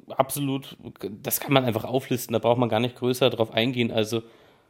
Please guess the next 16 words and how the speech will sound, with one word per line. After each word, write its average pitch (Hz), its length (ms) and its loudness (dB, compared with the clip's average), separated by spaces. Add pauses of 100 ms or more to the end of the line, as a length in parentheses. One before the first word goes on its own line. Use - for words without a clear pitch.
(100)
Zachary 135 460 2
Quinto, 165 560 2
der 113 260 4
neue 113 300 6
Spock - 300 -4
aus - 120 0
den 117 100 -2
Star 117 220 2
Trek-Filmen, 131 420 -2
spielt 131 340 -2
mit, 127 220 0
Tom 135 280 0
Wilkinson, 139 800 2 (600)
Melissa 170 400 4
Leo, 135 920 4
ähm, 120 800 -2